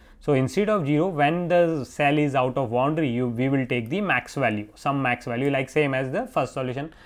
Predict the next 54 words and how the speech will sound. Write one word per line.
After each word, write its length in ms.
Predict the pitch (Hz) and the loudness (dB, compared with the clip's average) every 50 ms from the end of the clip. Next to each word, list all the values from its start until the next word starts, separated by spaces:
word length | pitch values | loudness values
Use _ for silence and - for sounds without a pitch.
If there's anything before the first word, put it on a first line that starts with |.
| - - _ | -20 -8 _
ten 240 | - 147 139 131 123 | 2 2 2 2 2
power 280 | 143 131 127 131 123 | 2 2 4 2 0
four, 280 | 120 - 139 127 123 120 | 0 0 0 0 0 0
five, 280 | - - 127 120 120 - | 0 -2 -2 -2 -2 -4
six, 280 | - - 98 - - | -6 -8 -8 -8 -8
whatever, 420 | 156 160 156 160 127 117 107 98 90 - - - - - - - - _ - _ _ - _ _ | -2 0 0 2 2 -2 -6 -6 -10 -14 -20 -20 -20 -20 -20 -20 -20 _ -20 _ _ -20 _ _
but 160 | 147 135 - | 0 0 2
not 160 | 143 131 123 131 | 0 0 2 2
the 80 | 170 | 0
integer 340 | 208 196 143 127 110 120 113 | 0 0 -2 -4 -4 -6 -8
max. 260 | 107 101 - - - | -10 -12 -16 -20 -8
So 120 | - 143 127 | -6 -4 -2
now 240 | 135 143 165 196 | 0 0 0 2
I 160 | 202 185 180 160 | 2 0 0 -2
take 400 | - 180 180 180 - - - - | -2 -4 -4 -4 -8 -20 -2 0
the, 140 | 147 143 | 0 2
this 220 | 127 131 143 139 - | 2 2 0 0 2
will 140 | 156 151 139 | 0 2 2
become 260 | 135 127 151 139 135 | 2 2 2 0 2
zero 220 | 117 127 135 151 | 2 4 2 2
plus 240 | 147 - 123 107 - | 2 2 -2 -2 -2
one, 180 | 131 156 202 202 | -6 -6 -6 -6
which 200 | 123 - - - | -8 -8 -6 -8
is 200 | 180 175 - - | -8 -8 -8 -14
one. 140 | 107 95 - _ _ - - | -14 -14 -14 _ _ -14 -6
Now 240 | 135 135 151 180 196 | -2 2 2 2 2
for 260 | 185 - 196 196 196 | 2 2 4 4 4
this 240 | 180 175 196 190 - | 4 0 -2 -2 -2
second 380 | - 156 135 127 - 143 151 147 | -2 -2 -2 0 0 -2 -2 -2
cell, 220 | - 143 113 95 - - - _ - | -2 -4 -4 -4 -8 -18 -20 _ -8
the 100 | 123 135 | -6 -4
minimum 540 | 127 127 127 131 143 160 180 190 202 202 202 | -2 -2 0 2 2 2 2 0 -2 -2 0
on 180 | 185 170 170 170 | -2 -2 0 0
the 100 | 175 170 | -2 -2
top 360 | - - 151 151 151 151 - - | 2 2 2 2 2 0 -8 -12
l-, 200 | 143 135 127 143 - - | -10 -8 -8 -10 -10 -6
and 260 | - 139 135 127 117 120 | -4 -2 -2 -2 0 2
left 380 | 139 160 147 117 117 - - | 2 4 2 2 -2 -6 -4
is 240 | 175 175 147 113 113 | -2 0 0 0 2
one. 240 | 127 123 107 90 - | 0 0 0 -2 -8
So 160 | - - 117 | -10 -8 0
one 220 | 110 139 160 175 | 2 2 2 2
plus 260 | - 139 123 117 - - | -2 -4 -6 -6 -6 -8
one 160 | 113 113 135 | -6 -4 -4
is 160 | 160 - - | -4 -6 -8
two. 120 | - 104 - _ _ - - - - _ | -14 -14 -16 _ _ -20 -20 -20 -20 _
Similarly 540 | - - 151 151 165 180 185 190 196 208 202 | -4 0 2 2 4 4 4 4 2 0 0
for 260 | - 175 165 151 143 | 2 2 4 4 4
this, 280 | 139 165 160 127 - - | 4 2 2 0 -2 -6
the 100 | 127 123 | -6 -4
minimum 440 | 123 127 135 143 160 175 175 175 | -4 -2 -2 -2 -2 -2 -2 -2
on 200 | 170 160 147 143 | -2 -2 -2 -2
this 280 | 139 139 135 - - - | -2 -2 -4 -6 -8 -8
is 360 | 127 123 117 113 117 113 110 | -6 -6 -6 -6 -8 -10 -12